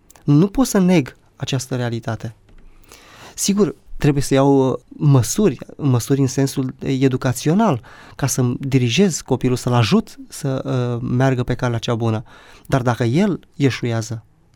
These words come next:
el rămâne copilul meu. Așa cum noi, în relația noastră cu Dumnezeu, greșim, nu dintr-o dată Dumnezeu ne întoarce spatele și ne spune, "Nu vă mai accept, nu vreau să mai am de-a face cu voi." Nu, Dumnezeu ne iubește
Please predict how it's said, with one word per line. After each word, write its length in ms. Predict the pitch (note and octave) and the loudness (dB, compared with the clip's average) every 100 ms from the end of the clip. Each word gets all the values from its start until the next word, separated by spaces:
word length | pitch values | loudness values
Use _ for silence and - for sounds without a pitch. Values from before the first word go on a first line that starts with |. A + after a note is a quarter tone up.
| _ | _
el 200 | C#3 A2+ | 0 2
rămâne 340 | A2+ E3+ G#3+ | 2 2 0
copilul 380 | C#3 B2+ A#2+ A#2 | -2 -6 -6 -4
meu. 200 | A2 G#2 - - - | -4 -8 -14 -20 -6
Așa 280 | C3 - G3+ | -6 -2 -2
cum 380 | - F3+ D3+ - - | 0 0 -2 -6 -2
noi, 500 | C#3 D#3 A3 C3 - _ _ _ _ - | 0 2 0 -2 -8 _ _ _ _ 0
în 180 | C#3 B2+ | 2 2
relația 460 | B2+ F#3 G3 F3+ | 2 0 -2 -2
noastră 300 | D#3+ D3+ - | -2 -2 -6
cu 120 | D3+ | -6
Dumnezeu, 480 | C3+ B2+ A#2+ A#2+ A#2 | -4 -2 -4 -2 -2
greșim, 540 | A#2 B2+ - A#3 C#3+ G2+ _ _ _ - _ - - - - C#3+ - | 0 -2 -2 -2 -2 -4 _ _ _ -20 _ -20 -20 -20 -10 -6 0
nu 580 | D3 C#3 D#3 A3+ G#3+ - _ | 2 2 4 4 2 -4 _
dintr-o 600 | - D3 D3 F#3 D#3 C#3+ | -10 -4 2 4 4 4
dată 280 | C#3 D3+ C3+ | 4 4 2
Dumnezeu 400 | C3 C3 B2+ C#3 | 2 0 0 -2
ne 60 | C3 | -2
întoarce 420 | B2 C#3 C3+ B2+ | -4 -4 -4 -6
spatele 460 | - - C3 C3 B2 | -6 -6 -4 -6 -6
și 120 | - | -6
ne 80 | B2 | -6
spune, 280 | - C3+ B2+ | -4 -2 0
"Nu 100 | B2+ | 0
vă 120 | C3+ | -2
mai 140 | B2 | -2
accept, 480 | A2+ - - A#2 - _ _ _ | -4 -8 -10 -10 -14 _ _ _
nu 120 | - | 2
vreau 140 | C#3 C3+ | 2 2
să 120 | C#3 | 0
mai 120 | B2+ | 0
am 80 | B2 | 0
de-a 100 | A#2+ | -2
face 260 | A#2 A#2 A#2+ | -4 -8 -6
cu 100 | A#2 | -6
voi." 220 | A2 G#2+ _ _ _ _ _ _ - _ | -8 -10 _ _ _ _ _ _ -20 _
Nu, 220 | B3+ C4 | -4 -2
Dumnezeu 580 | C3+ C#3+ B2+ C3+ D#3 C3+ | 2 2 0 0 -2 -2
ne 160 | B2+ B2+ | -2 0
iubește 680 | A#2+ A2+ B2+ - - D3+ | 0 -2 -2 -2 -4 -4